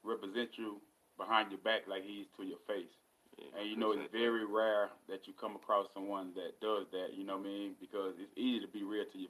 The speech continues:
Speaker 1: face, and it's harder to be real behind your back. But,
Speaker 2: Yeah,
Speaker 1: um, he's the
Speaker 2: appreciate that.
Speaker 1: epitome of a true brother, you know? So, um, hey, man, it's number love, man. Y'all
Speaker 2: Yeah, you
Speaker 1: continue to
Speaker 2: too,
Speaker 1: support
Speaker 2: man.
Speaker 1: him. Continue to subscribe. Hey, man, like,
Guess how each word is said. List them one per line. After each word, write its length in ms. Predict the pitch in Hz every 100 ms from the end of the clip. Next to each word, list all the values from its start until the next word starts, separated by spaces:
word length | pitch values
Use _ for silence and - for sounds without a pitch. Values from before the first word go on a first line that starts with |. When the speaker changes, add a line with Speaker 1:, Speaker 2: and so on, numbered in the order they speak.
| -
Speaker 1:
face, 260 | 110 95 - _ _ _ _ _ _ _
and 100 | 92
it's 80 | 92
harder 240 | 107 110
to 60 | 98
be 80 | 98
real 180 | 101 98
behind 240 | 95 90
your 120 | 85
back. 220 | 101 92 - _ _ _ -
But, 160 | 95 92
Speaker 2:
Yeah, 60 |
Speaker 1:
um, 320 | 98 98 92 92
he's 200 | 113 117
the 100 | 113
Speaker 2:
appreciate 100 | 110
that. 60 | -
Speaker 1:
epitome 240 | 113 107 -
of 80 | 90
a 140 | 85 - -
true 360 | 117 113 107 101 -
brother, 280 | 107 104 85 78
you 100 | 92
know? 240 | 107 101 101 -
So, 200 | 101 90
um, 400 | 101 98 92 92 _ _ _ _ _ _ _ _ _
hey, 80 | 101
man, 160 | 101 101
it's 100 | 98
number 200 | 117 107
love, 340 | 110 117 107
man. 440 | 104 104 107 107 -
Y'all 180 | 92 101 98
Speaker 2:
Yeah, 60 |
you 60 | 85
Speaker 1:
continue 220 | 113 110
to 80 | 113
Speaker 2:
too, 140 | 123
Speaker 1:
support 280 | 113 117 110
Speaker 2:
man. 80 | 113
Speaker 1:
him. 240 | 107 110 - _ _ _ - _ _
Continue 360 | 101 120 113 110
to 120 | 98
subscribe. 580 | - - 113 110 107 110
Hey, 80 | 104
man, 320 | 104 107 101
like, 300 | 101 113 117